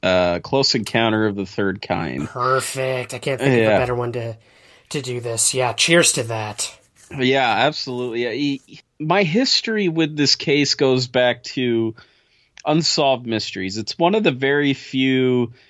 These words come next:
Speaker 1: U F O cases that I can think of that they ever did. They, they covered Gulf Breeze. They covered the Hudson Valley sightings. They covered the, the, the other one that
Speaker 2: Roswell.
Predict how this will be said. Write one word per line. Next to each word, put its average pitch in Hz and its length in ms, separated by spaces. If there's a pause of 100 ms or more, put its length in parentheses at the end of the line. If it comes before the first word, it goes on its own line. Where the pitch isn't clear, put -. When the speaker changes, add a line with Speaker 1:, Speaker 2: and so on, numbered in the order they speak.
(180)
Speaker 1:
U 139 300
F 135 220
O 123 220
cases 110 840
that 104 340
I 113 200
can 120 180
think 117 220
of 107 120
that 110 140
they 107 120
ever 107 220
did. 92 420
They, 104 340
they 113 200
covered 120 500 (200)
Gulf 123 320
Breeze. 90 300
They 107 180
covered 117 480
the 113 380
Hudson 117 340
Valley 110 400
sightings. 90 560
They 98 160
covered 110 560 (340)
the, 120 280
the, 131 260
the 135 200
other 139 160
one 131 160
that 123 140
Speaker 2:
Roswell. 120 140